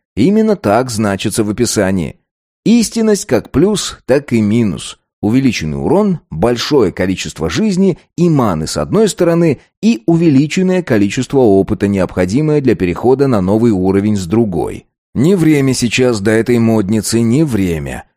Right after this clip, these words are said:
Отозвал Бехолдера, выделив ей один процент опыта. «Этого должно хватить на пару уровней». И вновь обратился к Хору. «У тебя вещи кое-какие на хранение можно оставить?»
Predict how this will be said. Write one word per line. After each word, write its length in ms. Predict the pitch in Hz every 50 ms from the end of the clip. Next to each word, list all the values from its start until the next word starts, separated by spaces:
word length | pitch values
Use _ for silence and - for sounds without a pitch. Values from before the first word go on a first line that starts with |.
| _ _
Отозвал 640 | - 82 98 - 127 120 101 113 120 135 123 110 95
Бехолдера, 960 | 90 87 104 - - 104 95 95 95 90 87 120 127 139 143 143 156 143 139 - _ _
выделив 580 | - 98 113 143 180 175 143 127 123 110 104 -
ей 220 | - 107 113 110 104
один 320 | 104 101 101 143 170 165
процент 540 | - 110 98 92 85 - 110 104 101 95 -
опыта. 460 | 104 92 85 - 78 - - 65 60 - _ _ _ _ -
«Этого 300 | 80 98 92 113 107 110
должно 400 | 95 107 107 101 90 110 110 98
хватить 480 | - - 101 98 - - 135 123 -
на 100 | 101 92
пару 260 | - - 98 95 98 104
уровней». 540 | 107 107 104 95 85 69 78 73 60 - _ _ _ _ _ -
И 280 | 185 214 214 - - _
вновь 480 | 131 127 120 139 151 147 135 113 - 98
обратился 680 | 92 82 92 90 87 - - 143 147 131 - 139 120
к 200 | - - 120 110
Хору. 560 | - - - 107 104 87 76 65 57 - _ _ _ _ _ _ _ _ _ _ _
«У 100 | 139 147
тебя 220 | - 165 170 185
вещи 460 | 180 185 220 208 175 - - 131 127 110
кое-какие 580 | - 156 165 156 120 147 143 - - 175 139
на 120 | 127 120 110
хранение 520 | - 123 131 151 160 147 127 120 110 104
можно 340 | 110 143 202 220 220 220 202
оставить?» 500 | 175 - - 127 95 78 71 - - -